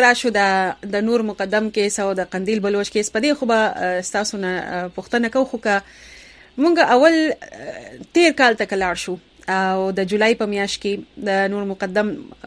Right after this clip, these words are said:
وژل شو او د هغې د وژلې چې په کومه طریقه وژل شو وه، په الفاظو کې هغه بیان کول ډېره زیاته ګرانه ده.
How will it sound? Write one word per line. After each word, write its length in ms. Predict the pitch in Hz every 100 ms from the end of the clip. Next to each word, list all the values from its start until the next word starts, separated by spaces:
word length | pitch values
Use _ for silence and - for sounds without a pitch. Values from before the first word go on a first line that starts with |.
| 196
وژل 260 | 196 196 190
شو 200 | - 220 202
او 60 |
د 200 | 190 190
هغې 220 | 202 262 220
د 40 | 202 - 180 180
وژلې 420 | 190 - 269 262 247
چې 60 | 214
په 40 | 175
کومه 160 | 202 202
طریقه 400 | 185 180 311 277
وژل 220 | 190 180
شو 200 | - 208
وه، 160 | 175 165 - - - -
په 60 | 208
الفاظو 360 | 208 269 269 233
کې 80 |
هغه 200 | 208 190 202
بیان 200 | 185 180
کول 320 | 180 190 208 202
ډېره 500 | - 180 202 190 180
زیاته 300 | 185 175 160 160 - 185
ګرانه 280 | 185 165
ده. 80 | 160